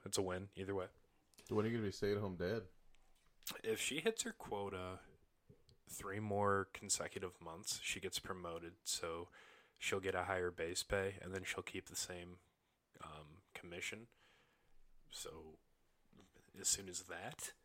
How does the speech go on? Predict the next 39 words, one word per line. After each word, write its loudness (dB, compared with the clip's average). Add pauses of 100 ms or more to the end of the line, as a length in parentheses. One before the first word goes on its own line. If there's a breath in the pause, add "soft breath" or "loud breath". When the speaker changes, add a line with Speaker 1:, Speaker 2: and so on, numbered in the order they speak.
(540 soft breath)
Speaker 1:
but 4
at 8
the 2
same 4
time, 2
I -4
think -6
I'll -2
be -6
making, -6
like, -8
ninety-five -8
by 0
the -8
end -8
of -6 (100)
next -4
year, -8
so, -6
like, -12
it -10
kinda -2
makes 0
sense -4
to -8
bankroll -6
now, -4 (520 loud breath)
Speaker 2:
Mm-hmm. -4
Speaker 1:
and -4
then -6 (1300)
if -4 (480)
we -4
have -4
a -6
second -4
kid, -6
just -8
quit -2
then. -2